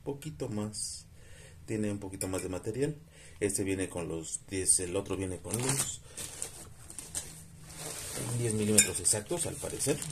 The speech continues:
Miren, se siente un poquito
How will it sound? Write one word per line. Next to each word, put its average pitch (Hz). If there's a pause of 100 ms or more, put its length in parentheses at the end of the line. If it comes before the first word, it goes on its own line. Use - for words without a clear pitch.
(4000)
Miren, 90
se 87
siente 143
un 214
poquito 180